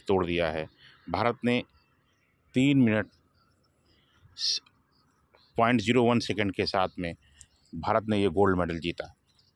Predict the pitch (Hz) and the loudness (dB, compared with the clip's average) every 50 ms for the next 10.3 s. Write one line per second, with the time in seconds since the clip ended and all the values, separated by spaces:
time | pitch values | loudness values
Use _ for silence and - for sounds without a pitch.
0 | _ _ _ _ _ _ _ _ - 131 120 117 - - 147 143 143 131 - _ | _ _ _ _ _ _ _ _ -4 -2 -2 -2 -2 -2 -2 0 0 -2 -6 _
1 | _ _ _ _ _ _ _ _ - - - - - - - - - - _ - | _ _ _ _ _ _ _ _ -20 -20 -20 -20 -20 -20 -20 -20 -20 -20 _ -10
2 | 98 98 113 123 135 143 - - - 104 104 104 95 _ - 117 123 127 143 147 | -4 0 2 2 2 2 0 -2 -8 -10 -10 -10 -12 _ -2 -2 0 0 0 -2
3 | - - 101 110 113 - _ _ _ - - 131 131 123 123 113 - - - 107 | -2 -2 -2 -2 -2 -2 _ _ _ -2 0 2 2 4 2 0 0 0 0 2
4 | 104 110 117 110 - 104 87 92 92 104 107 104 107 107 104 101 110 110 - _ | 2 2 0 0 -2 -2 0 2 2 2 4 2 2 0 0 -2 -4 -8 -10 _
5 | _ _ - - - - _ - 101 101 104 98 98 98 104 101 - - 101 101 | _ _ -20 -20 -20 -12 _ 0 2 2 2 2 2 2 2 0 0 0 -2 -2
6 | 101 92 - 95 90 85 90 98 107 - - 98 - - 101 - _ - 101 98 | -2 -2 -2 -2 0 0 0 0 0 -2 -6 -6 -4 -8 -10 -8 _ -6 -6 -6
7 | 98 - - 82 - - - 95 98 92 - - 95 - - 87 - - 101 92 | -6 -6 -6 -8 -8 -4 -2 -2 -2 -2 -2 -6 -4 -4 -6 -8 -6 -8 -8 -6
8 | 98 101 - - - - - - - - - 107 107 - - - 104 104 113 131 | -6 -10 -12 -18 -20 -20 -20 -20 -10 -2 0 0 0 0 -4 -4 -2 0 2 2
9 | 143 135 123 113 117 117 - - - - 117 104 - 98 87 - - 101 95 82 | 2 2 2 2 2 0 -2 -4 -4 -4 -4 -4 -4 -8 -10 -4 -2 -2 -2 -2
10 | - - 101 107 104 98 | -2 0 0 0 0 0